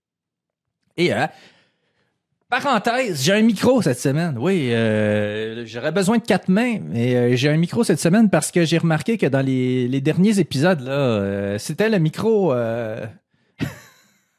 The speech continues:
sais pas si, je sais pas si on peut le voir. Ça va être dangereux, là, ce que je vais faire, là, déplacer les caméras, là. Mais il y a un micro ici, là. Je sais pas si on, on le voit-tu. Euh, ouais, on le voit, là, hein. Ça, c'est,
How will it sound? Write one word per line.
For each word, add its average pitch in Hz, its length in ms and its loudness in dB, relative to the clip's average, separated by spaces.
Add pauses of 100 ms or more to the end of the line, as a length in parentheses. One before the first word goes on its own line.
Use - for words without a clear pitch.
(420)
sais - 120 -12
pas - 120 -4
si, - 80 -8 (440)
je - 80 -20
sais - 60 -14
pas 254 100 -4
si - 80 -6
on 143 80 -2
peut 147 100 -2
le 131 60 -4
voir. 151 200 -4
Ça 202 140 0
va 240 80 4
être 262 80 0
dangereux, 220 440 2
là, 156 100 2
ce - 80 -10
que 147 80 0
je 139 80 0
vais 139 80 2
faire, 185 200 2
là, 135 140 0
déplacer 143 380 0
les 160 140 2
caméras, 147 480 0
là. 170 160 -2 (800)
Mais 143 120 0
il 151 40 2
y 160 40 2
a 156 40 2
un 165 80 2
micro 196 320 2
ici, 180 240 0
là. 180 320 2 (720)
Je - 80 -18
sais - 60 -6
pas 175 140 -2
si - 80 0
on, 151 280 2 (140)
on 151 100 -2
le 151 60 -2
voit-tu. 170 340 -4 (640)
Euh, 165 180 -6 (200)
ouais, 208 160 2
on 196 60 4
le 175 60 4
voit, 202 220 4
là, 165 360 4
hein. 196 60 0 (440)
Ça, 214 260 0
c'est, 196 640 0